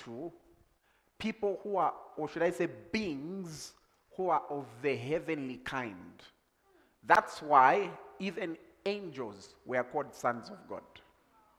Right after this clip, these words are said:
You know that? Genesis six verse one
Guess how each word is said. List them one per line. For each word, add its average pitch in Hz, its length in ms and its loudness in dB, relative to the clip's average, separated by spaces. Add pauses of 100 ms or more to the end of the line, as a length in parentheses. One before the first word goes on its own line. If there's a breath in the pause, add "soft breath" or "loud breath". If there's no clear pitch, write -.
(720)
You 131 140 -2
know 156 160 0
that? - 280 -8 (1400 soft breath)
Genesis 196 480 2
six - 320 -8
verse 139 300 -4
one 165 360 -2